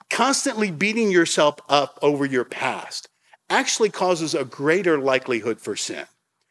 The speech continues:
Let me introduce you to a concept that people in recovery know really, really well, but sometimes people outside of recovery don't,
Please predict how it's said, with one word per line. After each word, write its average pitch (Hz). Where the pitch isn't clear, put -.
Let 262
me 302
introduce 180
you 160
to 139
a 123
concept 165
that 139
people 160
in 127
recovery 156
know 120
really, 131
really 127
well, 127
but -
sometimes 127
people 117
outside 113
of 131
recovery 131
don't, 123